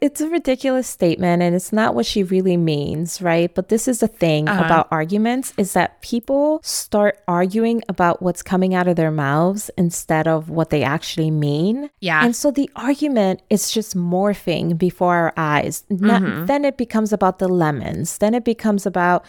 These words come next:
Speaker 1: how he never takes her out, how he's not considerate. And it just
Speaker 2: Mm-hmm.
Speaker 1: turns into a million different arguments. And it's so kind of relatable because this is exactly how arguments happen.
Speaker 2: It seems like the point she's trying to get at is,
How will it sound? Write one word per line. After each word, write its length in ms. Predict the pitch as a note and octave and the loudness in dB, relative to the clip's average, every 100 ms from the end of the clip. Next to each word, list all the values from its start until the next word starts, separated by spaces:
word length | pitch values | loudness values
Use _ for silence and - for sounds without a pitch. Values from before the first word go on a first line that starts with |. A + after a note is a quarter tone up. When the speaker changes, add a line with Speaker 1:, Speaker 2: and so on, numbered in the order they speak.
| - - | -20 -4
Speaker 1:
how 140 | F#3 | 0
he 140 | F3 | 2
never 240 | F3 E3+ F#3+ | 2 2 0
takes 340 | - E3 - | 0 0 0
her 160 | - F#3+ | -2 0
out, 380 | G#3 G3 C#3+ E3+ | 2 2 2 0
how 140 | E3+ D#3 | -4 -2
he's 260 | E3+ E3+ | -2 0
not 180 | F3 E3 | 0 -2
considerate. 800 | G3 G3 - A#3 G3+ D3 C#3 - | -2 -2 0 0 2 2 0 0
And 320 | G3+ G3 F#3+ - | -2 -2 -4 -4
it 160 | B3 - | -4 0
just 220 | C#4 G3 | 0 2
Speaker 2:
Mm-hmm. 80 | F#3 | 2
Speaker 1:
turns 180 | C4+ D#4+ | 2 2
into 240 | G#4+ - D4+ | 0 2 2
a 60 | |
million 380 | G#3+ E3+ E3+ F3 | 2 2 0 0
different 280 | E3 F3 D3+ | 0 -2 0
arguments. 580 | D3 D3+ D#3 A#2+ G#2+ - | 0 0 0 0 -2 -2
And 100 | F3 | 2
it's 220 | E3 - | 2 0
so 760 | - - - G3 G#3+ B3 C#4+ C#4+ - | -8 -6 0 0 2 0 -2 -8 -12
kind 280 | - G#3 G3 | -2 0 2
of 140 | F#3 | 0
relatable 920 | E3+ D#3+ D3 C3+ E3 F#3+ A3 B3+ D4 - | 0 0 2 2 2 0 2 0 -2 -4
because 340 | F#3+ - F3 | -4 0 0
this 180 | F#3 - | 0 -2
is 100 | G3+ | -2
exactly 440 | G3 F#3 D#3 - F3 | -2 0 0 0 0
how 140 | F3 | 0
arguments 540 | - E3+ E3 F3 E3 - | 2 2 2 0 0 0
happen. 540 | F#3+ D4 - F2+ F#3 _ _ - | -2 0 -2 -2 -8 _ _ -4
Speaker 2:
It 160 | C4 | -4
seems 300 | - E4 D#4 | -2 -2 -2
like 220 | C#4 A3 | -2 0
the 100 | A3+ | 0
point 320 | G#3 - E4+ D#4 | 0 -4 -4 0
she's 200 | B3+ - | 0 -2
trying 260 | A3+ A3+ | -2 -2
to 80 | A3 | -2
get 160 | F#3 E3 | -2 0
at 300 | D#3+ D#3+ - | 0 0 0
is, 720 | F3+ F3 F3 F#3 - - | 0 2 0 -2 -4 -6